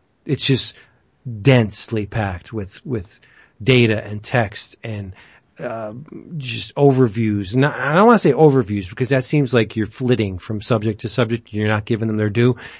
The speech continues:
It gets pretty in depth. And it's just well written. It's a great book.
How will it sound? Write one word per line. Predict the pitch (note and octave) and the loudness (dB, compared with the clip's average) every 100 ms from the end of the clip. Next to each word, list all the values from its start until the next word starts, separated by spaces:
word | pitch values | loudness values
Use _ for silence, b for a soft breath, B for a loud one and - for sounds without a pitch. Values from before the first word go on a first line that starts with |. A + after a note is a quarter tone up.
| - | 0
It | G3+ | 2
gets | A#3 C4+ | 4 0
pretty | - A3 F3 | 2 2 6
in | C3 G#2+ | 4 2
depth. | G#2+ F2+ - _ _ _ _ _ _ _ _ _ _ _ - | -2 -6 -12 _ _ _ _ _ _ _ _ _ _ _ -6
And | A#2 | -2
it's | A2+ - | -4 -4
just | - B2 - - _ _ - | -2 -2 -2 -12 _ _ -6
well | A#2+ C3 D3 | 4 6 6
written. | D3+ C#3+ C3 | 4 0 -2
It's | C3 | -2
a | F#3 | -4
great | A2 - A2+ A2+ F#2+ | -4 -6 -2 -2 0
book. | A#2 G2 - | -4 -4 -8